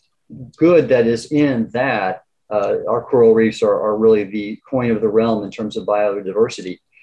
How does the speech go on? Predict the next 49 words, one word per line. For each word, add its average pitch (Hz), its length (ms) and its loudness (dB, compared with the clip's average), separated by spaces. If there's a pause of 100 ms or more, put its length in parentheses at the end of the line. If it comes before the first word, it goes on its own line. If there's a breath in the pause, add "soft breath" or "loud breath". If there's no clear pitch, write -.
(200 soft breath)
So 165 300 4
there's 170 300 0
just 143 240 -4
all 156 180 4
these 131 200 0
really 127 320 0
good 131 260 2
aspects 127 480 -2
of 110 100 -16
conservation. 120 800 -4 (200)
Corals 131 340 2
are 131 60 0
one. 135 440 -2
You 127 80 -8
could 127 160 -2
look 127 200 -2
at, 120 320 0 (280)
uh, 107 60 -2
wetlands 131 520 0
as 120 160 -4
another. 147 480 -2 (160)
You 143 100 -2
could 151 140 2
look 151 140 2
at 160 140 -4
the 147 60 -2
deep 139 340 -4
ocean 113 540 2
as 110 160 -6
another. 98 540 -4
There's 139 200 0
life 156 300 -4 (500)
throughout 185 340 -2
the 139 60 -2
water 123 340 0
column. 107 420 -2 (320 soft breath)
And 123 260 -2
one 151 160 2
of, 135 100 0
that's 156 220 0
an 135 80 -6
area 131 260 -2
that 113 120 -8
people 139 260 -8
are 120 100 -2
increasingly 139 520 -4
concerned 208 460 -4
of 127 200 2
because 123 480 -2